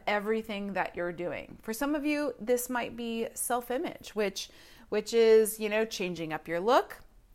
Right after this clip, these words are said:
uh, adjusting the style, you know, wanting to present yourself in a different way, wanting to do a brand makeover for your business. That can be very powerful too. And,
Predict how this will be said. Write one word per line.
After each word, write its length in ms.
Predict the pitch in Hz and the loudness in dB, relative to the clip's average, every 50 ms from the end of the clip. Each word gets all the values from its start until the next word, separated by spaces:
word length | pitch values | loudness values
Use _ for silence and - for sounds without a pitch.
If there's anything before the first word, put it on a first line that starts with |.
| - - _ _ - - _ _ - - - - - - | -20 -20 _ _ -20 -20 _ _ -20 -20 -18 -16 -4 2
uh, 340 | - 214 202 180 175 165 143 - - | 6 8 10 10 10 8 6 2 -2
adjusting 540 | - 104 170 185 202 190 170 - 214 202 196 | -6 -8 -2 2 2 2 2 2 -4 -4 -4
the 80 | 185 180 | -2 -2
style, 720 | - - - 214 220 214 240 240 233 240 240 247 240 - - - - - - - - | 2 8 10 12 12 12 12 10 8 8 6 4 2 -2 -16 -20 -20 -20 -20 -18 -10
you 120 | - 190 185 | -6 -2 2
know, 200 | 180 185 185 185 | 4 6 6 6
wanting 320 | 190 185 190 190 196 202 | 6 6 2 2 2 0
to 120 | 202 - - | -4 -6 -10
present 420 | - 202 190 175 170 233 - - | -6 -6 -4 0 2 2 2 2
yourself 460 | - 254 240 - 269 226 233 233 233 | 0 -2 0 4 4 4 4 4 2
in 100 | 226 226 | 0 0
a 80 | 226 208 | 0 0
different 320 | 220 220 - 240 180 131 | -2 -2 -2 -2 -2 2
way, 220 | 208 220 220 220 208 | 4 4 4 4 2
wanting 340 | 165 - 165 165 165 175 | 0 0 0 0 0 -2
to 100 | 170 180 | -6 -8
do 140 | 165 151 165 | -6 -4 -4
a 60 | 175 | -4
brand 420 | 165 - 180 202 220 226 233 226 226 | -2 0 0 2 2 2 2 0 0
makeover 840 | 226 233 226 226 226 233 226 226 226 202 220 220 208 208 208 214 208 | -2 -2 -2 0 2 2 2 2 2 2 0 2 2 2 0 -2 -2
for 120 | - 208 | -4 -2
your 160 | 202 208 214 | 0 0 0
business. 440 | 208 220 220 208 208 226 226 226 220 | 2 2 0 0 0 -2 -2 -2 0
That 140 | - 190 196 | -2 -2 -2
can 120 | - 220 | -4 -6
be 100 | 208 226 | -4 -4
very 260 | 214 190 196 196 196 | -2 -2 -2 0 -2
powerful 640 | 196 - - 190 185 185 202 196 - 196 185 180 185 190 | -2 -2 2 2 4 4 2 2 0 0 2 2 0 -2
too. 500 | - - - 165 160 170 202 294 349 - - - - - - - - - - - - | -6 -4 -2 0 0 2 2 0 0 -4 -10 -20 -20 -18 -18 -18 -20 -18 -8 0 2
And, 260 | 254 294 302 302 | 4 4 4 2